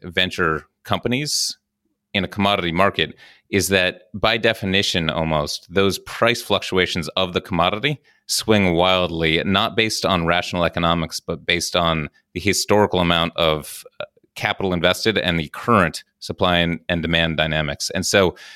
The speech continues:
if you invest in the commodity, what you end up with is at some point getting out over your skis from an economic standpoint. And unless you have a huge balance sheet to weather the storm and come out of that capital cycle,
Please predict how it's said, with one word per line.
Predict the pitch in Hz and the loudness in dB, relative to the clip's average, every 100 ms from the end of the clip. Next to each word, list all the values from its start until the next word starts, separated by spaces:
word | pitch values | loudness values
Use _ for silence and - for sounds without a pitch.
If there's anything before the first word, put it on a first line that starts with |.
| - _ _ _ 110 | -20 _ _ _ -4
if | 107 | 0
you | 135 | 2
invest | 147 110 117 - | 4 4 2 0
in | 110 | -2
the | 92 | -2
commodity, | - 98 101 80 80 | 0 0 0 0 0
what | 78 82 | 0 0
you | 90 | 0
end | - 101 | 2 2
up | 101 - - | 2 0 0
with | 80 - - - | 0 0 -8 -12
is | - 85 82 78 - - | -4 2 2 0 -4 -2
at | 92 | -2
some | - - 117 | 0 0 0
point | 107 98 87 82 | 0 0 -2 0
getting | 90 90 | -2 0
out | 90 87 | 2 0
over | 78 | -2
your | 80 78 76 | -4 -4 -4
skis | - 95 120 175 - - - | -4 -4 -4 -4 -4 -4 -4
from | 90 82 | -2 -2
an | - 85 | 0 -2
economic | 78 90 - 87 | 0 0 0 0
standpoint. | - 87 80 95 87 80 - - - _ _ _ _ - | 0 0 0 0 0 0 -6 -20 -20 _ _ _ _ -2
And | 101 | 0
unless | 98 95 113 139 | 0 2 2 0
you | 113 | -2
have | 107 113 | 2 2
a | 95 | 2
huge | 85 - 113 95 - | 0 0 2 2 0
balance | 95 95 - | 0 0 0
sheet | - - | -4 -2
to | 82 | 2
weather | 82 82 | 2 2
the | 76 | -2
storm | - 90 87 | -2 0 0
and | 85 | 0
come | 87 80 | -2 0
out | 82 | 0
of | 80 | 0
that | 78 | 0
capital | - 85 87 78 | -2 -4 -4 -2
cycle, | 90 85 113 113 | -2 0 -4 -6